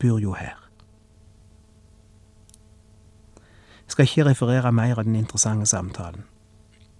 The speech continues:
Men er det ikke rart hvor djupt det stikker? Sjå alle av oss. Gud bor jo der. Gud bor jo her. Jeg mener,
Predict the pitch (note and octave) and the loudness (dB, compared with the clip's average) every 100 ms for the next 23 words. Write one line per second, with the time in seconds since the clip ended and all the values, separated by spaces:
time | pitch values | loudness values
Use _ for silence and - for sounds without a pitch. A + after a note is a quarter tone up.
0 | - - - - - - - - - C3 | -20 -20 -20 -20 -20 -20 -20 -8 2 2
1 | B2+ B2+ C3 B2+ C#3 C3 D3 - - B2+ | 2 0 -2 0 2 2 -2 -6 -4 -2
2 | A#2+ - - - - - - - - C#3+ | -2 -6 -20 -20 -20 -20 -20 -20 0 2
3 | E3 - B2+ - D#3 - - F2+ G2 - | 2 0 -4 -2 -4 -4 -12 -12 -12 -20
4 | - - _ - - - - - _ - | -20 -20 _ -20 -20 -20 -20 -20 _ -4
5 | - C3+ B2+ B2 A#2 G#2+ G#2 - - - | -2 0 0 -2 -2 -4 -8 -12 -18 -20
6 | _ _ - - - - - - - C#3 | _ _ -20 -20 -20 -20 -20 -20 -2 2
7 | F3+ - - - A#2 G#2 F#2+ F2 - - | 2 0 -12 -8 -6 -4 -6 -10 -14 -18
8 | - - _ _ - - - D#3 D3 A#2 | -20 -20 _ _ -20 -6 0 2 0 -4
9 | F#2+ G2+ - - - - - - - - | -6 -8 -10 -16 -20 -20 -20 -20 -20 -20
10 | - - - - - - - C#3+ C3 C3 | -20 -20 -20 -20 -20 -6 6 8 10 8
11 | C3+ | 4